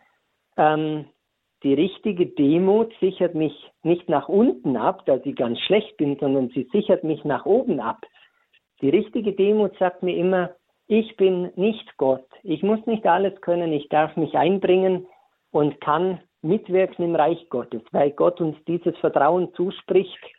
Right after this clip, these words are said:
„Mach was aus dir“, so wie wir es heute auch vom Papst in der Predigt gehört haben. Wir haben Talente oder vom Paulusbrief an die Korinther.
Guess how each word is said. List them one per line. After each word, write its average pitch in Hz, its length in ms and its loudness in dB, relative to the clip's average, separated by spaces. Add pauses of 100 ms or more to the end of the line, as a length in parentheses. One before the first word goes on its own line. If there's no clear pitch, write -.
(220)
„Mach 170 360 -2
was 139 260 -4
aus 123 160 -2 (120)
dir“, 202 360 2 (480)
so 156 160 -2
wie 165 80 -2
wir 147 120 -2
es 143 80 -20
heute 147 280 2
auch 135 180 -2
vom 135 160 -6
Papst 143 400 -6
in 147 80 -2
der 139 60 0
Predigt 151 420 -2
gehört 147 340 0
haben. 139 360 -2 (680)
Wir 131 180 -2
haben 147 220 0
Talente 156 640 0
oder 139 140 -4
vom 135 320 -6
Paulusbrief 156 680 -2
an 147 140 -4
die 135 100 -4
Korinther. 151 760 0